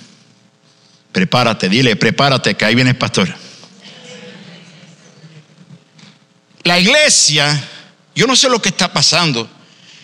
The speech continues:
pero la iglesia está actuando como el mundo. Habla como el mundo, se viste como el mundo,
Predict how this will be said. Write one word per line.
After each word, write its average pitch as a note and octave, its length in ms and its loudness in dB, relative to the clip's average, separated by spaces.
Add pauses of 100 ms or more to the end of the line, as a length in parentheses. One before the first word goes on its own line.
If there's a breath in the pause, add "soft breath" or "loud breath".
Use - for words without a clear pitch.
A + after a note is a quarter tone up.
(160 loud breath)
pero F3+ 200 2
la E3+ 140 2
iglesia A#3 380 2
está A3+ 260 -2
actuando A#3 680 -2
como D3+ 220 2
el C#3 60 0
mundo. E3+ 520 -2 (1120 loud breath)
Habla D#3+ 420 0
como E3 240 2
el D#3 100 2
mundo, F3+ 580 0 (540 loud breath)
se - 360 2
viste D#3+ 400 0
como E3+ 220 2
el D#3 100 2
mundo, G3 520 0